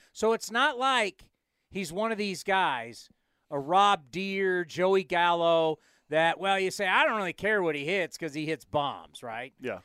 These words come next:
Speaker 1: If he just hit a ton, who's the guy that we signed last year?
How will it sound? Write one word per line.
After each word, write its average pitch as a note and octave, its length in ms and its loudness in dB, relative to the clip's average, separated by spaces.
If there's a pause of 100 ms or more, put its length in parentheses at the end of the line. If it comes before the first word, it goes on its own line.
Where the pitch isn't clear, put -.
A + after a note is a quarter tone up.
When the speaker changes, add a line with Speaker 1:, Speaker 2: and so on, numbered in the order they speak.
(120)
Speaker 1:
If F3+ 140 -6
he B3 120 -4
just C4 200 -4
hit B3 160 2
a G3+ 80 -2
ton, A#3 260 -8
who's F4 220 -2
the F4 100 -10
guy F#3 300 -6
that E3+ 140 -8
we E3 120 -12
signed C#3+ 540 -8
last C3+ 400 -10
year? C3 380 -8